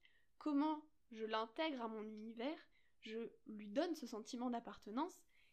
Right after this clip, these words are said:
Et comment je lui apporte justement cette expérience qui va le marquer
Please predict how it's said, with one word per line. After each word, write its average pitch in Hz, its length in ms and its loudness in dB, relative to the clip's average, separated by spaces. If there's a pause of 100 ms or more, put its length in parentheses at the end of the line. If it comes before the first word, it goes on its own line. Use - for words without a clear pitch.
(180)
Et 240 140 -2
comment 262 420 0
je 233 200 -2
lui 240 180 2
apporte 247 520 2
justement 240 480 -4
cette 254 280 -8 (180)
expérience 262 720 0 (420)
qui 233 200 -8
va 233 160 8
le 233 120 2
marquer 233 480 0